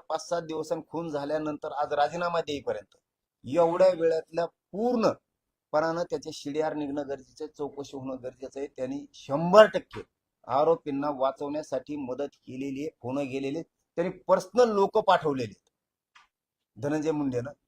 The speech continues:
हे मॅटरमध्ये कशी कशी मदत करता येईल म्हणून.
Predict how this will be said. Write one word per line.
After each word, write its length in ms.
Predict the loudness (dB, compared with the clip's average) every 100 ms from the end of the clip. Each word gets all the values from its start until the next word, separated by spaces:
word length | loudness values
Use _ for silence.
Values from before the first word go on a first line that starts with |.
| _ -6
हे 60 | -4
मॅटरमध्ये 520 | -2 -2 -2 -4 -6
कशी 260 | -8 -8 -10
कशी 200 | -8 -6
मदत 220 | -4 -4 -4
करता 240 | -4 -2
येईल 160 | -4 -4
म्हणून. 260 | -6 -10